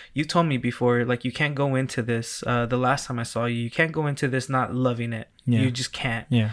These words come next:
Speaker 1: You have to find something to love about it, 'cause if you don't, uh, then don't do it. It's not
Speaker 2: Yeah.
Speaker 1: for you.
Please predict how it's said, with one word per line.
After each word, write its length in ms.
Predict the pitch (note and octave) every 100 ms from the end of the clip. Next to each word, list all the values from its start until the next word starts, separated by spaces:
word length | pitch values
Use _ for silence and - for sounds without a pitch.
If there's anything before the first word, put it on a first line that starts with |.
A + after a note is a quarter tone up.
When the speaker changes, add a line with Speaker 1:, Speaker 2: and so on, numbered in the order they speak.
| - -
Speaker 1:
You 80 | C3+
have 120 | C#3+
to 60 | C#3
find 300 | - C#3+ C#3
something 400 | - B2+ C#3+ C3
to 140 | C3
love 160 | A#2 A#2
about 280 | A#2 A#2 A2+
it, 80 |
'cause 140 | - A#2+
if 160 | B2
you 100 | C#3
don't, 420 | C3 C3 C3 F3 - - - - - _
uh, 460 | C#3 C#3+ C#3+ C3 -
then 340 | F2 A#2+ C3+ B2
don't 200 | B2+ B2
do 160 | B2
it. 140 | A2+ -
It's 160 | - C#3
not 140 | A#2+
Speaker 2:
Yeah. 20 | A2+
Speaker 1:
for 60 |
you. 280 | A#2+ A#2